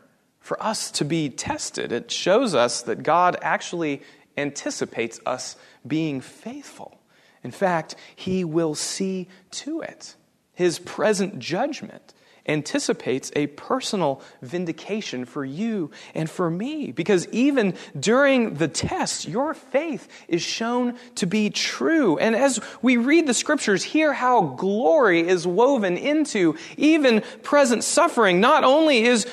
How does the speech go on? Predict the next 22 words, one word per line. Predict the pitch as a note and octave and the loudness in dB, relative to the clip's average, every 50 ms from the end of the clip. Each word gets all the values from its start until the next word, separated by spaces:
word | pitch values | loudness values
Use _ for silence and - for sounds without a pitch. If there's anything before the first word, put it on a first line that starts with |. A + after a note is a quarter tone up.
| - - - | -10 -2 2
your | G#3+ A#3 | 2 2
future | - - - A#3 C4+ E4+ E4+ - - C4+ A3+ | 2 0 2 2 4 4 4 4 2 2 2
glorious, | E3 C#3 D#3+ D#3+ F#3 A3+ C#4+ E4+ E4+ D4 B3+ B3+ C4+ C#4 - - - - - _ _ _ _ _ _ - - | 2 0 0 2 4 6 6 6 6 6 6 6 4 2 0 -6 -8 -12 -18 _ _ _ _ _ _ -20 -10
but | - - C3+ | -6 -2 0
your | F3 | 0
present | E3+ - - - A#3+ B3+ G#3+ E3+ C#3 A#2 - - | 0 0 2 2 4 4 4 2 0 -2 -4 -4
experience | - - - - - A3+ B3 B3 A3 D#3+ C#3+ C3 - | -6 -4 -6 -6 -4 -2 0 0 0 0 0 -2 -4
has | - - - G3+ G3+ G3+ F#3+ E3 D#3 | -6 -4 -2 0 2 2 0 0 -4
glory | - D#3+ C#3 B2 D3 C#3+ E3+ G3+ A#3 B3 A3+ G3 D#3+ C3+ C3 | -6 -6 -6 -4 -4 0 2 2 2 2 2 2 0 -2 -4
too. | - - - - C4+ - D#3 - - - - _ _ _ _ _ _ _ _ _ _ _ _ _ _ _ _ _ - - | -4 -4 -2 -2 0 0 0 -2 -6 -12 -20 _ _ _ _ _ _ _ _ _ _ _ _ _ _ _ _ _ -18 -12
Look | - F#3+ G3+ | -8 -6 -4
at | A3+ - | -2 0
verses | F3+ G3 F#3+ F#3+ F#3+ E3+ D3 - - - - - - - - _ _ - | 0 0 0 2 0 -2 -2 -4 -10 -18 -20 -20 -20 -20 -20 _ _ 0
thirteen | - G3+ G#3 - - - - F#3 F3 E3 E3 D#3+ - | 2 2 2 2 0 -2 -2 -2 0 -2 -2 -4 -6
and | - - - | -8 -10 -6
fourteen. | - F#3 G3 G3+ G3+ - - - B2+ A2+ G2+ G2+ A2+ A#2+ | -2 0 0 0 -2 -4 -8 -8 -8 -6 -6 -8 -8 -8
"You | C#3 F3+ G#3 A3+ A3 F#3+ C3+ G#2 G2 - _ _ _ _ _ | -8 -6 -6 -6 -6 -6 -8 -10 -12 -16 _ _ _ _ _
now | - B2 A#2 D#3+ F#3 A3 A3 F3 B2+ G#2 G2+ F2 - - | -12 -8 -4 -4 -2 -2 -2 -2 -2 -2 -2 -4 -6 -8
share | - - - - - - G#3 G3+ G#3 F#3+ E3 | -8 -8 -8 -6 -6 -8 -8 -8 -8 -8 -8
in | - - D#3+ D3 B2+ A#2 | -8 -6 -8 -8 -8 -10
Christ's | - - - - - D4 D4 B3+ - - - - - | -12 -16 -16 -16 -12 -10 -10 -10 -8 -10 -12 -12 -14
sufferings." | - - - - C4 B3+ - - D3 C3 - - - - - | -12 -8 -6 -6 -6 -6 -8 -10 -10 -10 -12 -14 -20 -20 -20